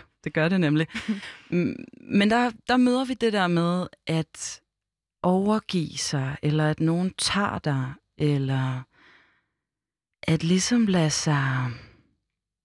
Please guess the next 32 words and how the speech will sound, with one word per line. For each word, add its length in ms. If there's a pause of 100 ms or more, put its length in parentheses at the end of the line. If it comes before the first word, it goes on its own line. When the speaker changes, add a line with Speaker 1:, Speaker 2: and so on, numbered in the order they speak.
(760)
Speaker 1:
lade 100
sig 140
kaste 500
ud 200
i 80
noget. 640
Og 80
det 100
har 220
jo 80
også 260
den 180
der 240 (640)
mørke, 1200 (1200)
det, 120 (180)
der 60
er 100
noget, 360 (380)
man 160
bliver 140
draget 720
af. 380 (600)
Speaker 2:
Mm. 220 (280)
Speaker 1:
Øhm. 160
Speaker 2:
Altså, 160
jeg 240
analyserer 520
mig 160
lidt 140
frem 280
til 220
selv, 320